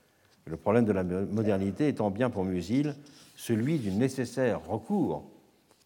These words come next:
à une nouvelle doctrine de la volonté, qui ferait revenir à une volonté qui serait activité ininterrompue, combustion comme la respiration, dira-t-il. Après la guerre, il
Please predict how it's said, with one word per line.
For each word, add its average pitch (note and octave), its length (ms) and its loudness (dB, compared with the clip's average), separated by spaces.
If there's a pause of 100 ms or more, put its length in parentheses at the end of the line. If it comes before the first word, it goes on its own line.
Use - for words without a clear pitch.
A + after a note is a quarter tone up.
à G#2 120 2
une B2+ 200 2
nouvelle D3+ 380 6
doctrine A2+ 360 0
de G2+ 100 0
la F#2 100 2
volonté, E2+ 560 -6 (680)
qui G#2 120 -6
ferait D3 300 0
revenir C3+ 440 4
à A#2+ 60 2
une A2 100 2
volonté A#2+ 460 2
qui A#2+ 120 -6
serait C#3 420 0 (300)
activité C3+ 760 0
ininterrompue, G2+ 760 -2 (680)
combustion E3 640 4
comme G#2+ 200 -2
la F#2+ 80 0
respiration, F#2 680 -6 (180)
dira-t-il. D#2 420 -10 (1400)
Après A2+ 280 0
la A2+ 120 2
guerre, D3+ 520 2 (1300)
il F#2+ 140 -2